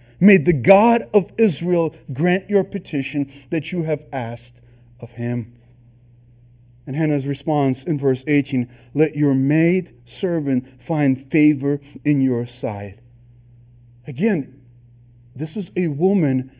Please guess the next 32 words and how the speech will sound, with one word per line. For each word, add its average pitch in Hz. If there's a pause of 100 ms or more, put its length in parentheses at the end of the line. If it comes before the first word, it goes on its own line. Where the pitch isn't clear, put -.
(380)
who's 185
so 214
humble 202 (180)
that 175
even 233
if, 214 (580)
when 185
she's 220
accused 220
of 180
being 208
a 156
drunkard 151 (140)
by 233
a 240
priest, 214 (160)
she -
says, 180 (500)
"I'm 185
your 160
maidservant. 139 (920)
May 170
I 165
find 160
favor 117 (560)
in 151
your 117
sight." 107 (1400)
And 151
notice 285
the 202
result. 127